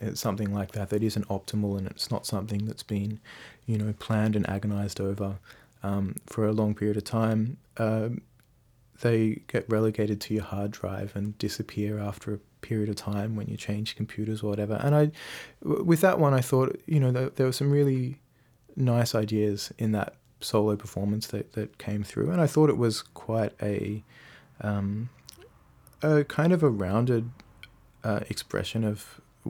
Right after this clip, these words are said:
you know, some of my interest as a jazz pianist, you know, drawing from, from different source materials. Um, and, um, and so I thought I'd just put it on the internet, you know. I think I, I just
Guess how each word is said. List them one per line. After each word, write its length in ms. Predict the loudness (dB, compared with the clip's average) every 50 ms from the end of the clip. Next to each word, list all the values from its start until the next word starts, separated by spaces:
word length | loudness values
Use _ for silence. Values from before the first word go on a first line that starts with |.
| -10 -10 _ -20 -20 -8 -4
you 80 | -4 -2
know, 240 | -2 -2 -4 -6 -8 -12 _ _ -14
some 240 | -10 -6 -2 -2 -2
of 120 | -2 -2
my 140 | -2 -4 -2 -2
interest 380 | -4 -6 -6 -8 -10 -6 -6
as 100 | -4 -4
a 60 | -4
jazz 300 | -4 -2 -2 -4 -4 -6
pianist, 560 | -8 -6 -6 -4 -2 -2 -2 -4 -6 -6 -8 -6
you 60 | -4
know, 80 | -4 -4
drawing 340 | 0 2 2 2 2 0 -2
from, 320 | -4 -6 -6 -6 -6 -8 -10 _ _
from 240 | -20 -6 -4 -4 -2
different 320 | -2 -4 -4 -4 -4 -4
source 260 | -2 -4 -4 -4 -4
materials. 580 | -4 -6 -4 -4 -2 -2 0 0 0 -2 -4 -8 -14 -20 -20 -18 -18 -16 -18 -18 -18 -8 -2
Um, 380 | 0 2 2 2 0 -2 -6 -12 _ _ _ _ -12 -12 -12 _ _ _ _ _ _ -2
and, 520 | 0 2 2 2 2 0 0 0 -2 -2 -4 -6 -10 _ _ _ _ _ _ _ _ _ _ _ _ _ _ _ _ -4
um, 580 | -2 0 0 0 0 -2 -2 -4 -4 -6 -8 -10 -14 -18 -20 _ _ _ _ _ _ _ _ _ _ _ _
and 220 | 2 4 4 4 4
so 160 | 4 4 4
I 80 | 4
thought 220 | 4 2 0 0 2
I'd 100 | 0 0
just 200 | -2 -6 -6 -2
put 120 | -2 -2
it 80 | 0 0
on 100 | 0 0
the 80 | 0
internet, 340 | -2 -2 -4 -4 -6 -6 -6 -10 -14 -18 -18 -8
you 100 | -4 -4
know. 200 | -2 -2 -2 -4 -6 -8 _ _ _ -16 -8
I 100 | -8 -4
think 200 | -2 -2 -2 0
I, 100 | -2 -4 -2
I 60 | -4 -2
just 260 | -2 -2 -2 -2